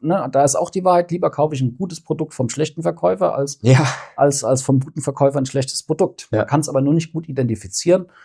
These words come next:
Speaker 1: außer, wiederhole ich mich, vielleicht wenigstens mal die Masterclass mal reinschnuppern oder halt dann die Profis fragen.
Speaker 2: Ja.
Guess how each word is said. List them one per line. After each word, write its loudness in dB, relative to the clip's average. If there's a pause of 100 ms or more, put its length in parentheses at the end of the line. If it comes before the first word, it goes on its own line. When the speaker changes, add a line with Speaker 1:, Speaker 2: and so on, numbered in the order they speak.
(180)
Speaker 1:
außer, 4
wiederhole 4
ich 0
mich, -2 (320)
vielleicht 0
wenigstens 2
mal 0
die -4
Masterclass -2
mal -2
reinschnuppern -4
oder -6
halt -6
dann -4
die -8
Profis -18
fragen. -20 (220)
Speaker 2:
Ja. -12